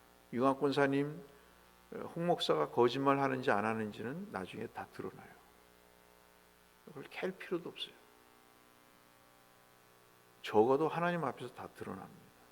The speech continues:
이게 중요한 겁니다. 그러한 일들을 우리가 인식할 때 삼 절부터 십삼 절까지의 복이 있는 것이죠. 여러분, 이 말씀을, 이런 말씀들은요,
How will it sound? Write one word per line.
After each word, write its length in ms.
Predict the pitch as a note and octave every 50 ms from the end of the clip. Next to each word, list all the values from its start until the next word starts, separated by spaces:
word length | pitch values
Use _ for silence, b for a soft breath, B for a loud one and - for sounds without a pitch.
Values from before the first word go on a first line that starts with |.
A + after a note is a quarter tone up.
| - - - - - - - - - - - - - - - - - - - - - - - - - - - - - - - - - - - - - - - - - - - - - - - - - - - -
이게 160 | - C#3+ C#3
중요한 460 | - - - C#3 B2 B2 A#2 G#2 G2+ F2 -
겁니다. 240 | - - - - - - - - - - - - - - - - - - - - - - - - - - - - - - - - - - - - - - - - - - - - - G#2
그러한 300 | - - E3 F#3+ G3 G3
일들을 580 | E3+ - C3+ C3 C#3 C3+ C3+ C#3 C3+ C3+ C#3+ C#3
우리가 360 | - G#2+ G#2+ G#2+ G#2 A2 G#2
인식할 600 | G#2 G#2 G2+ A2 A2+ G#2+ - - - - - F2+ - -
때 140 | - D#2+ - - - - C3+ E3 - - - - - - - - - - - - - - - - - - - - - -
삼 220 | - - - C3+ C3+
절부터 300 | C3+ B2 G#2+ - - A2
십삼 380 | G2+ - - - E3 C#3 C#3+
절까지의 440 | - A#2 - - - F#2 - - F#2 - -
복이 280 | - G#2 F#2+ F#2+ -
있는 480 | F#2+ E2+ - - - - G2 - D#2+ D#2 - -
것이죠. 440 | - - - - - - - - - - - - - - - - - - - - - - - B B B B B B B B B B B -
여러분, 180 | - A2 A2+ G#2+
이 80 | G#2+ A2
말씀을, 600 | A2+ A2+ A2 G#2+ - - G#2+ F#2+ A2 C3 B2+ A2
이런 260 | G#2+ A2 A#2+ A#2+ A#2+
말씀들은요, 760 | A2 G2+ A2+ - - G#2+ G2+ F#2+ G#2 G2 F#2+ - - -